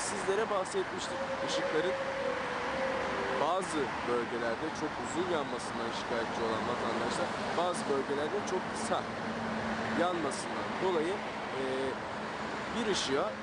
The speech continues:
üç kez takılıyorlar. Dün Baruthane Köprüsü'nden yapmış olduğumuz yayında, e, uzayan trafik, onlarca metre uzayan trafik, onlarca aracın olduğu trafikte araçlar, e, bir ışıkta geçemezken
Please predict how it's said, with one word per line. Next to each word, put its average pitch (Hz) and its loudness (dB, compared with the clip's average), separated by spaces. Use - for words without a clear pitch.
üç - -4
kez 190 2
takılıyorlar. 175 2
Dün 185 2
Baruthane 165 0
Köprüsü'nden 165 -2
yapmış - -4
olduğumuz 120 0
yayında, 160 2
e, - 2
uzayan 151 4
trafik, - 2
onlarca 170 2
metre 131 0
uzayan 120 0
trafik, - -2
onlarca 170 2
aracın 139 -2
olduğu 113 -2
trafikte 127 0
araçlar, 151 2
e, - -4
bir 190 0
ışıkta 120 0
geçemezken 170 2